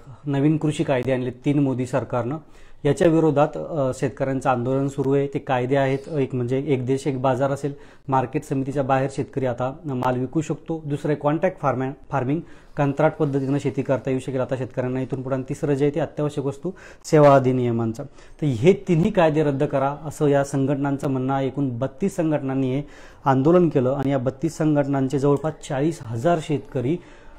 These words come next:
अ, दिल्लीच्या म्हणजे सिंघू बॉर्डरवर दिल्ली हरियाणाचं आंदोलन करत आहेत गेल्या सहा दिवसांपासून. तर हे कायदे रद्द करावे अशी त्यांची मागणी आहे.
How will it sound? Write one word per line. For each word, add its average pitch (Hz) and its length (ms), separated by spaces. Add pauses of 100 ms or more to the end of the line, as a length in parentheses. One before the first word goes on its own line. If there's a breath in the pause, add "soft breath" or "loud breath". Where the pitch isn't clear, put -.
(120)
अ, 135 120
दिल्लीच्या 139 520
म्हणजे 120 260
सिंघू 156 360
बॉर्डरवर 135 440
दिल्ली 131 300
हरियाणाचं 127 500
आंदोलन 131 320
करत 131 220
आहेत 139 120
गेल्या 127 200
सहा 139 260
दिवसांपासून. 127 560
तर - 480
हे 170 60
कायदे 160 260
रद्द 147 180
करावे 151 260
अशी 135 120
त्यांची 135 240
मागणी 131 320
आहे. 139 100